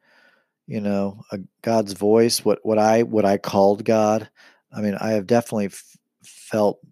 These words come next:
I was given direction and given ideas by some outside source. But I mean, again,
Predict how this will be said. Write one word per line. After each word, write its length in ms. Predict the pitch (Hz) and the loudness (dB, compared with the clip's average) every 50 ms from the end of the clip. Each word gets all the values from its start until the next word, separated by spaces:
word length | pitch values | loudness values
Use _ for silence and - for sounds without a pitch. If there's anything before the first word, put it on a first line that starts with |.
| _ _ _ _ _ _ _ _ - | _ _ _ _ _ _ _ _ -10
I 80 | 110 107 | -6 -4
was 160 | 98 98 90 | -4 -4 -4
given 320 | - 113 110 104 107 95 87 | -2 -2 -2 -2 -2 -6 -6
direction 600 | 90 92 92 101 101 - - - - 104 104 101 | -6 -4 -2 -2 -2 -4 -6 -8 -8 -8 -8 -8
and 180 | 98 95 92 | -10 -10 -8
given 240 | 90 101 95 98 95 | -8 -6 -6 -6 -6
ideas 640 | 92 92 95 92 85 95 98 98 101 104 104 104 104 | -6 -6 -8 -6 -4 -2 -2 0 0 -2 -2 -4 -4
by 220 | - 98 92 92 | -4 -4 -2 -2
some 400 | 90 - - - 101 95 98 95 - - | -2 -4 -4 -2 -2 -4 -4 -6 -8 -6
outside 600 | - 101 98 - - - - 101 95 95 90 - | -4 -4 -4 -2 0 0 0 0 0 -2 -2 -2
source. 500 | - - - 101 95 98 104 107 - - | 0 0 0 0 0 2 0 0 -2 -2
But 180 | - 113 101 - - | 0 0 0 0 0
I 40 | |
mean, 140 | 104 104 104 | -2 -2 -2
again, 500 | 101 98 120 139 156 147 117 101 107 113 | -2 0 0 2 2 2 2 2 0 -4